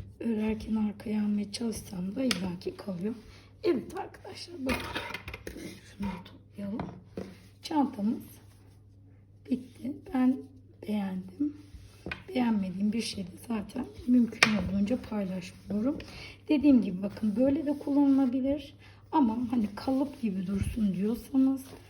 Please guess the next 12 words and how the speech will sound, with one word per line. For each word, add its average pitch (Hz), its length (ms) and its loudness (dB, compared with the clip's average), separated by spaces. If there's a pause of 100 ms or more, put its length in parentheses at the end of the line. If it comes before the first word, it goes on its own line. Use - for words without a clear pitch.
(260)
şu 269 280 0 (200)
kenarlarına 220 1000 4 (1160)
ütü 247 280 2
basmanız 208 640 2 (640)
gerekiyor. - 480 -2 (600)
Ya 277 200 10
da 285 180 6
sıkı - 600 -2
takmamanız 185 760 -2
lazım 190 420 -2
benimki 196 480 -2
gibi. 202 200 -4